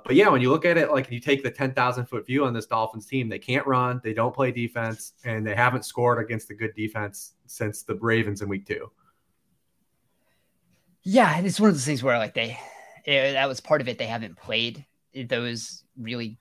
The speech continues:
Speaker 2: good defenses, but yeah, it's
Speaker 1: And the Chargers are not a good defense. Like, the, that was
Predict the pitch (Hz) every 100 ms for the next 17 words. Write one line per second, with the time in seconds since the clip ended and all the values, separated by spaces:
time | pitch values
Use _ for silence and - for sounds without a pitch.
0 | - 123 113 123 135 165 - 180 185 -
1 | - 123 - - - - _ _ _ _
2 | 120 131 107 - 120 - - - - -
3 | _ _ 156 165 165 208 285 254 175 147
4 | 147 233 165 131 139 120 113 107 90 -
5 | 120 - 135 120 117 131 180 190